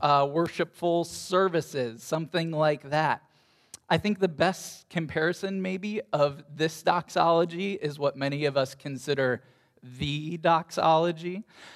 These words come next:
If you go over to our traditions, we say it every week right after we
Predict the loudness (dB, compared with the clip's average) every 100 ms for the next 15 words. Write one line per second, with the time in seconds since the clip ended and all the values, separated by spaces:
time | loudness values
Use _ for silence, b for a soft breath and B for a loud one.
0 | B 0 2 6 8 10 8 6 4 6
1 | 6 6 4 4 6 4 2 2 0 -4
2 | -2 2 2 2 0 2 6 6 4 4
3 | 4 4 2 0 -4 2 4 4 0 0
4 | 0 0 0 2 0 0